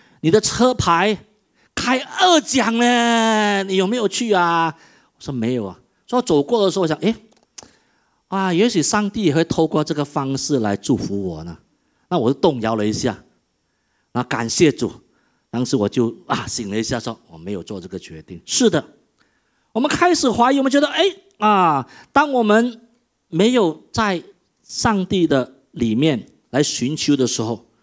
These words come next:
我们的周围就会来影响我们，使我们有一个模棱两可的立场。弟兄姐妹，我们来到主的面前，是我们个人的责任。告诉你旁边的人，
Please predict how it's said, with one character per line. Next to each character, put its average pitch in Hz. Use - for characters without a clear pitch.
我 110
们 135
的 139
周 147
围 117
就 147
会 131
来 107
影 127
响 101
我 90
们， 87
使 -
我 107
们 107
有 110
一 110
个 120
模 104
棱 117
两 98
可 -
的 -
立 110
场。 -
弟 220
兄 170
姐 104
妹， 101
我 120
们 170
来 180
到 208
主 156
的 139
面 165
前， 123
是 -
我 143
们 110
个 123
人 92
的 92
责 76
任。 85
告 165
诉 165
你 131
旁 104
边 117
的 101
人， 92